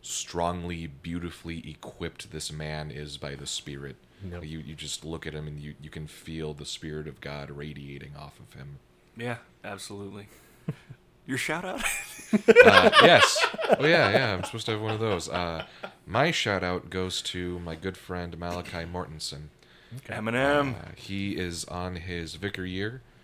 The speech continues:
Speaker 1: in Nebraska. Uh, mein Sohn, if you are listening, I, I wish you well. Hello, it's been too long since we've talked.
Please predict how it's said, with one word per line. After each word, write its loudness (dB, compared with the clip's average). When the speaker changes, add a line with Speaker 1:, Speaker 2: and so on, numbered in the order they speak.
Speaker 1:
in -10
Nebraska. -4
Uh, -10
mein -8
Sohn, 0
if -14
you -4
are -2
listening, -4
I, -8
I -6
wish -4
you -4
well. -2
Hello, -2
it's -8
been -8
too -8
long -6
since -10
we've -10
talked. -6